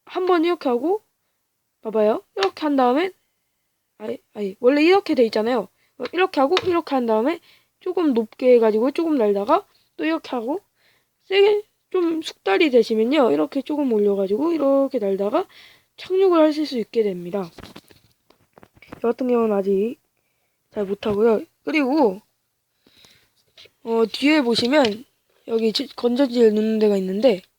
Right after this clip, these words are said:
드론은 건전지를 넣는 게 전기 충전 방식이고, 얘는 배터리 충전 방식이에요. 얘는 지금 네 개가 들어가 있는 상태고, 얘는 지금 충전 중인 상태입니다.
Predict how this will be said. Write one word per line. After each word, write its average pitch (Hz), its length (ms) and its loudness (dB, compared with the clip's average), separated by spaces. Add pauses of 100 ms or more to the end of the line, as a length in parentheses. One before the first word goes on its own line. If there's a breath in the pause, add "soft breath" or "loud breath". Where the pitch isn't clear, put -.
(1000 loud breath)
드론은 349 360 4
건전지를 302 540 2
넣는 240 240 -8
게 240 120 -8
전기 240 320 -2
충전 277 320 0
방식이고, 233 520 0
얘는 240 260 0
배터리 269 440 -4
충전 294 300 -2
방식이에요. 240 680 -2 (640 soft breath)
얘는 285 200 -2
지금 240 280 -4
네 226 180 6
개가 277 240 2
들어가 226 340 4
있는 214 200 -4
상태고, 254 400 -6
얘는 220 220 -2
지금 196 200 -6
충전 370 380 -2
중인 254 220 -2
상태입니다. 202 640 -8